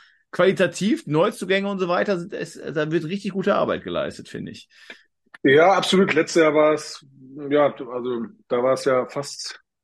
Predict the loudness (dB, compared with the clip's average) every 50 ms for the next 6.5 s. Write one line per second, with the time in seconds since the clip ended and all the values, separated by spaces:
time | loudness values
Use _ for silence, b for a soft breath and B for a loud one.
0 | _ _ _ _ _ _ _ 2 2 2 4 4 4 4 6 6 6 4 4 2
1 | -2 -8 -12 -10 -6 -4 -4 -4 -6 -8 -10 -10 -12 -10 -6 -6 -6 -6 -8 -12
2 | -6 -2 0 0 0 0 -2 -6 -10 -12 -8 -6 -4 -2 -2 -4 -4 -6 -6 -4
3 | -4 -4 -4 -6 _ _ -20 -18 -16 -16 -18 -18 -20 -20 _ -16 -14 -14 -14 -14
4 | -16 -18 _ _ _ -10 -8 -8 -8 -8 -10 -14 -14 -12 -10 -8 -8 -6 -6 -6
5 | -8 -6 -6 -6 -6 -4 -4 -4 -4 -2 -2 -2 -2 -4 -6 B B B B B
6 | B B B B 0 2 2 2 2